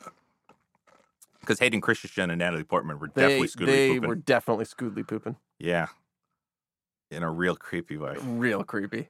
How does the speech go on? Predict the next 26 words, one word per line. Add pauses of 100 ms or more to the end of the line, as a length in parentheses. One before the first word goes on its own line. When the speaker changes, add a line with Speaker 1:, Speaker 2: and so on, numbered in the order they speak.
(160)
Speaker 1:
Like, (200)
ugh. (160)
Speaker 2:
George
Lucas
is
a (100)
creepy
motherfucker.
Speaker 1:
Yeah. (360)
Speaker 2:
Oof. (520)
Speaker 1:
George
Lu-,
George
Lucas
is
married,
right? (460)
Speaker 2:
Yes.
Speaker 1:
Wonder
what
that (340)
courtship
was
like. (840)
Speaker 2:
Fucking
weird.